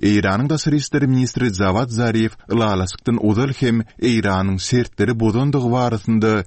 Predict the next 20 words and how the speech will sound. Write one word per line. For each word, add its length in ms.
kiçi 300
şüphäniň 560
bardygyny 540
aýdyp, 300
Ak 340
Tamyň 380
beýanatyna 680
gaharly 500
jogap 360
berdi. 600
Amerika 580
iki 200
müň 140
on 40
sekizinji 600
ýylda 220
ýadyr 460
ylalaşygyndan 840
çykyp, 260
Eýranyň 440